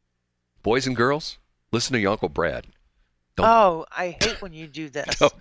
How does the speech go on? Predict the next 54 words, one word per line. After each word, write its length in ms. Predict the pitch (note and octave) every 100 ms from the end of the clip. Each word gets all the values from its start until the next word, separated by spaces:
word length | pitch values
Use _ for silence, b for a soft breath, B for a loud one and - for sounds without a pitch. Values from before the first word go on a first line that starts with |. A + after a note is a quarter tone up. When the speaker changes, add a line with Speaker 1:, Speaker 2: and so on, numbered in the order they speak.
| -
Speaker 1:
go 80 | C#3+
to 200 | - C3
Speaker 2:
Because 340 | - A#3 C4 A3+
there 120 | B3
are 40 |
Speaker 1:
college. 120 | A3
Speaker 2:
boys 300 | A3+ A#3 A#3
and 100 | A3
girls 260 | G3 A#3 G#3+
that 120 | A3 -
do 160 | C#4 D4
listen 340 | A#3 - E3+
to 160 | - E3+
you, 220 | C#3+ C#3+
Brad. 600 | C3+ D3 C3 C#3 G3 A3 _ - -
Speaker 1:
Well, 300 | F3+ D#3 D#3 A#2+
don't 260 | A2+ F3 D3+
go, 100 | E3
Speaker 2:
So 60 |
Speaker 1:
don't, 100 | D#3
Speaker 2:
stop 360 | G#3+ - B3+ -
it. 320 | C3+ - - -
Speaker 1:
don't 160 | F3+
go 100 | G#3+
to 60 | E3+
college. 360 | - G2 D2 -
Okay. 300 | D#3 B2+ - b b b b b b b b b b _ _ -
I 100 | D3+
saw 260 | - A3
Speaker 2:
You 60 | A#3+
just 100 | G3
Speaker 1:
this 160 | F3+
Speaker 2:
had 80 | G#3
to 60 | -
fit 180 | G#3 -
that 140 | E3+
in 200 | D#3+ D#3
there, 120 | D3
didn't 300 | C3 B2+ C3
you? 80 | C3+ -
Speaker 1:
I, 280 | B2+ - - -
no, 280 | D#3+ C#3+ F2+
what 140 | A#2+ C3
do 60 |
you 20 |
mean? 180 | D3 F#2 -
I 240 | - F#3 - -
see, 320 | - B3+ - - -
things 240 | C#4 E4+
have 80 | D4+
changed, 380 | - F3+ A3 -
Shelley. 380 | - - B2 -
I 120 | -
think 260 | C4 D4 -